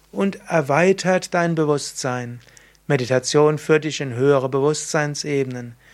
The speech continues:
und gibt deinem Leben einen tieferen Sinn. Wer regelmäßig meditiert, spürt mehr, wofür er eigentlich auf der Welt ist, was er oder sie wirklich ist und worum's im Leben geht.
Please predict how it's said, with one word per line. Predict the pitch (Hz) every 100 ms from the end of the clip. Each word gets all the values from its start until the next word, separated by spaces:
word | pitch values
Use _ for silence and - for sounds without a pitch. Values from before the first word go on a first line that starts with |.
| _ _
und | 151
gibt | 180 185 -
deinem | 170 170
Leben | 160 165 185 190 190
einen | 180 180 170
tieferen | 175 160 - 147 151
Sinn. | 156 139 123 120 - _ - - _
Wer | 143
regelmäßig | 131 165 180 175 170 165 165
meditiert, | 165 165 165 - 196 202 202
spürt | - 214 214 208
mehr, | 180 151 139 127 - _
wofür | - 147 -
er | 147 147
eigentlich | 156 160 170 175 170
auf | 151 -
der | 147
Welt | 131 131 147
ist, | 160 165 - - _ _ _ _
was | 131 - - -
er | 170 147 139
oder | 139 135
sie | - 151 147
wirklich | 139 139 - 131 113
ist | 147 156 - - - _ _ _
und | 185 170
worum's | 175 120 127 123 -
im | 160 147
Leben | 139 143 151
geht. | 151 117 127 -